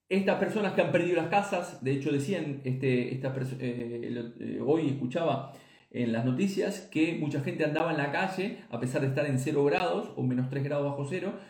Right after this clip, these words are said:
porque tenían miedo de volver a sus casas, y muchas personas habían perdido sus casas y andaban deambulando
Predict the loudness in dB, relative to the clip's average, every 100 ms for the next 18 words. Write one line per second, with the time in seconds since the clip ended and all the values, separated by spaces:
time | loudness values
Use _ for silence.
0 | -6 0 2 4 2 4 4 4 4 2
1 | 0 2 0 0 0 0 0 -2 -2 -4
2 | -4 -2 0 2 2 0 0 0 0 0
3 | 2 2 2 0 -2 0 2 2 2 2
4 | 0 -2